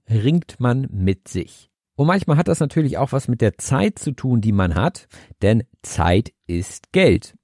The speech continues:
Und dieses Sprichwort nutzt man, wenn man ausdrücken möchte, dass alles, was Zeit in Anspruch nimmt, auch Geld kostet. Das ist eine sehr kapitalistische Annahme,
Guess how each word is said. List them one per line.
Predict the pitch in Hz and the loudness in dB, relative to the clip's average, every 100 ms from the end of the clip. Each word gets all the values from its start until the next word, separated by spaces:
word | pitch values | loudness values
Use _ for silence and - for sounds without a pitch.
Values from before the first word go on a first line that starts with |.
| _ _ _ _ | _ _ _ _
Und | 151 156 | -4 -2
dieses | 156 151 | 0 -2
Sprichwort | - - 139 - 117 | -4 -4 -2 0 0
nutzt | 104 110 - - | 2 -2 -2 -4
man, | 104 104 98 | 0 2 2
wenn | 120 | 2
man | 117 | 2
ausdrücken | - 113 151 - 123 117 107 | 0 0 0 -2 -6 0 0
möchte, | 101 98 - 95 95 - - _ | 2 0 0 -2 -2 -8 -20 _
dass | - 98 - - | -2 -2 -2 -4
alles, | 139 170 - | 0 0 -2
was | - 87 - | -4 -6 -6
Zeit | - 107 135 | -2 0 0
in | 113 | -2
Anspruch | 67 101 104 - 92 | -4 -4 -4 -8 -4
nimmt, | 90 87 95 - | -2 -2 -2 -6
auch | 85 95 - | -4 -4 -6
Geld | - 92 104 - | 0 2 2 0
kostet. | - - - - - _ _ _ - | -10 -10 -10 -14 -14 _ _ _ -12
Das | 98 104 | -4 -4
ist | 117 | -2
eine | 76 98 90 | 0 0 0
sehr | 87 113 | 2 2
kapitalistische | 131 113 107 92 92 110 180 - 139 131 117 | 2 0 0 0 0 2 0 -2 -2 0 0
Annahme, | 101 104 95 92 92 92 | 0 0 0 0 2 0